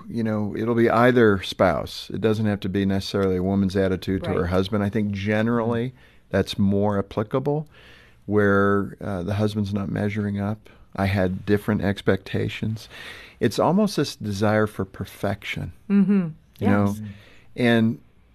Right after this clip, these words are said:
Speaker 1: that's, an, I think, a very normal conversation in a lot of Christian marriages where you have to, at some point, look in the,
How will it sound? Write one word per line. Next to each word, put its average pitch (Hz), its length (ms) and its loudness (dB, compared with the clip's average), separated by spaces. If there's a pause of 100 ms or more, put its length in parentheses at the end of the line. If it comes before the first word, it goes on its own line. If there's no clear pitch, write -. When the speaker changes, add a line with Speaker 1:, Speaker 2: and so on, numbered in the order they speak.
(280)
Speaker 1:
that's, 135 320 2
an, 160 240 0 (100)
I 107 120 -2
think, 135 240 -4
a 127 80 -2
very 104 380 -2
normal 104 340 -2
conversation 107 800 -4
in 101 40 0
a 92 100 0
lot 92 180 0
of 95 80 -4
Christian 98 360 -4
marriages 110 640 -4 (260)
where 98 180 -2
you 101 100 4
have 107 200 0
to, 95 140 0 (140)
at - 80 -14
some 139 220 0
point, - 340 -2
look 107 200 -2
in 104 200 0
the, 101 240 0